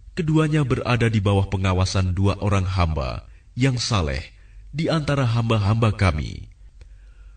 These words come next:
Lalu kedua istri itu berkhianat kepada kedua suaminya. Tetapi kedua suaminya itu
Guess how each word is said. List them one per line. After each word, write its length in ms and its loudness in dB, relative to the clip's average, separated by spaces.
Lalu 400 4
kedua 420 2
istri 320 0
itu 320 0
berkhianat 640 2
kepada 400 0
kedua 400 0
suaminya. 680 0
Tetapi 400 0
kedua 320 2
suaminya 560 0
itu 400 -2